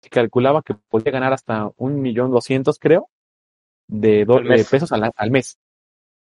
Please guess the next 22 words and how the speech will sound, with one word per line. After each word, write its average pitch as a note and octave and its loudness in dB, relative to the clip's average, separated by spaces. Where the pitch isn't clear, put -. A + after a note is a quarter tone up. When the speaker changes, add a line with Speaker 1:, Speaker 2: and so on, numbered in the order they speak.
Speaker 1:
Pero B2+ 4
ahí, D3 6
ahí D#3 4
está E3+ 0
el D#3 0
problema, C#3 0
o A2+ -2
sea, A#2 0
dices, B2 -2
"Ah, E3 2
le G3 4
va F#3 4
bien, F3+ 0
y C3 -2
qué D#3+ 2
bueno", E3+ 0
y B2+ 4
a A#2 2
lo A2+ 0
mejor E3+ 0
ella D3 4
disfruta, B2+ 0